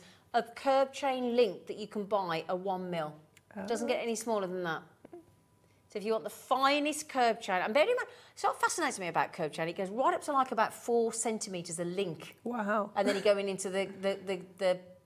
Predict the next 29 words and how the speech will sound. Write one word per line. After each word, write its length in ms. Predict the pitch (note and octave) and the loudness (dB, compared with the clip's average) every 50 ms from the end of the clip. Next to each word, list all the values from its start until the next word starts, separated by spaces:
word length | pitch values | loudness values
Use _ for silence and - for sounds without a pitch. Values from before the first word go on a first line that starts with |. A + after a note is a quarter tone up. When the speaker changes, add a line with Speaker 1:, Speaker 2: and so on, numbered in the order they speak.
| _ _ _ _ | _ _ _ _
Speaker 1:
the 60 | - | -6
bridle, 560 | G#3 G#3 A#3 G#3+ G#3 G3 - F3+ E3 E3 D3+ - | 0 4 6 6 6 6 4 2 2 2 2 0
uh, 240 | - F#3 F3+ F3 E3+ | 2 2 2 4 4
Speaker 2:
Yeah. 220 | A3 G#3+ G3+ G3 F#3+ - - _ _ _ _ | 4 2 2 0 -4 -10 -18 _ _ _ _
Speaker 1:
girdle, 320 | A3 G#3 F#3+ F#3+ F#3 F3+ F3 - | 4 4 4 4 2 -4 -12 -8
what 140 | G3+ G#3+ G#3+ | -8 -8 -8
is 100 | A#3+ - | -8 -10
it? 140 | C#4 - | -12 -8
Bridle 300 | - B3+ B3 C4 C4 C4 | -8 -6 -4 -4 -6 -4
girdle 240 | B3 B3+ A#3+ A3+ A3+ | -2 -2 -2 0 0
on 100 | G#3+ G3 | -2 -2
a 60 | F#3+ | -2
horse. 520 | F#3+ G#3 G#3 F#3+ E3 D#3+ D#3+ - - - - _ _ _ _ _ _ | -2 0 0 0 0 -2 -2 -6 -10 -12 -12 _ _ _ _ _ _
Speaker 2:
Oh, 120 | - B3 A#3 | 4 6 6
Speaker 1:
It's 180 | A3 G#3 - | 6 4 0
Speaker 2:
uh, 160 | - - A3+ G#3+ - | -2 -4 -6 -6 -6
Speaker 1:
a 60 | - G#3 | -4 2
horse 260 | A#3+ C4 B3+ - - | 2 2 2 2 -2
chain, 280 | - - F3 D#3 D3+ | -4 -4 -2 -2 -2
isn't 180 | E3+ F3+ G3 F#3+ | -4 -6 -6 -8
it, 100 | D#3+ - | -8 -8
as 100 | - E3+ | -8 -6
well? 220 | G#3 F#3+ F3 D#3+ D#3+ - - _ _ _ _ _ _ _ | -4 -4 -4 -4 -6 -12 -20 _ _ _ _ _ _ _
Speaker 2:
Oh, 180 | C4 D4 F4 E4+ | 2 2 2 2
right. 260 | D#4+ D4+ G#3+ - - - | 0 -2 -2 -4 -8 -10
Speaker 1:
Mm. 160 | - B3+ D#4 D#4 - - - - _ _ _ _ - | -10 -10 -10 -10 -14 -18 -20 -20 _ _ _ _ -12
Mm, 60 | G4+ G#4+ A4+ A4 - _ _ _ _ | -12 -12 -12 -12 -18 _ _ _ _
yeah. 100 | C4+ C#4 C#4+ - - - - - - - - - - - | -12 -12 -12 -14 -20 -20 -20 -20 -20 -20 -20 -14 2 6
Anyway, 340 | F#4 G4 G4 F4+ C#4 B3 | 6 6 6 6 4 4